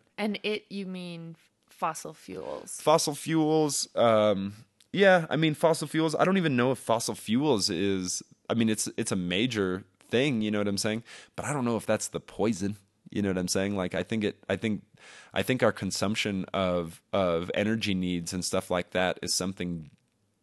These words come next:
Speaker 2: deeper than fossil fuel. You know what I'm saying? Like, 'cause we'll trade, we'll trade our energy dependence for, um, any other, you know,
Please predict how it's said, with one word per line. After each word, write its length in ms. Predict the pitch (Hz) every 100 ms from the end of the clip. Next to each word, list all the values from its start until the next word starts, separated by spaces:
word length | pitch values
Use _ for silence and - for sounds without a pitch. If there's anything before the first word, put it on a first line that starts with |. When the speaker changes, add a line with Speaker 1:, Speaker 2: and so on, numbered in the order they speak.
| _
Speaker 2:
deeper 500 | - 92 - 67 - _ _ _ _
than 160 | 85 80
fossil 360 | - 82 -
fuel. 320 | - 60 50 - _ _ -
You 100 | 90
know 60 |
what 80 | 80
I'm 80 | 78
saying? 240 | 87 85
Like, 240 | 87 80 - - -
'cause 120 | - 117
we'll 140 | 165
trade, 400 | - - 123 85 - - -
we'll 100 | 147
trade 340 | - - 117 104
our 140 | 92
energy 600 | 95 107 92 92 85 82 - -
dependence 720 | 95 - 92 90 80 - - - _
for, 640 | - 92 87 82 76 78 _ - - _ -
um, 400 | 90 82 65 - _ _ _ -
any 200 | 107 85
other, 280 | 98 92 90 - _ _ _ _ _ _ _ _
you 120 | - 87
know, 180 | 82